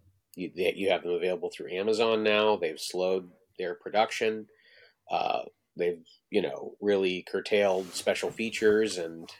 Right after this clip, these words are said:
a lot of the things that you used to, to find on these releases.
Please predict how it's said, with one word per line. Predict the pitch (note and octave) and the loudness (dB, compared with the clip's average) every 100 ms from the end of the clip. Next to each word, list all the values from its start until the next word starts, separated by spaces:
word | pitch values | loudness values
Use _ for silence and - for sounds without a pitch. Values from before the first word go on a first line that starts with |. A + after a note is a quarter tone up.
| _ _ _ _ _ - | _ _ _ _ _ -2
a | |
lot | F#2 F#2+ | 2 4
of | F2+ | 2
the | F#2+ | -2
things | G#2 G2+ G#2 | -2 -2 0
that | - | -2
you | F#2+ | -2
used | F#2+ F#2+ - | -4 -4 2
to, | G2 F#2 F#2+ - - _ - | 4 4 0 -10 -20 _ -6
to | G#2+ | -2
find | G2 G2+ G#2+ | 2 4 4
on | G#2 | 4
these | G#2 G2 | 0 -2
releases. | F#2 E2+ F#2+ - C#3+ D#3 - - | -4 -4 -4 -2 -2 -2 -8 -10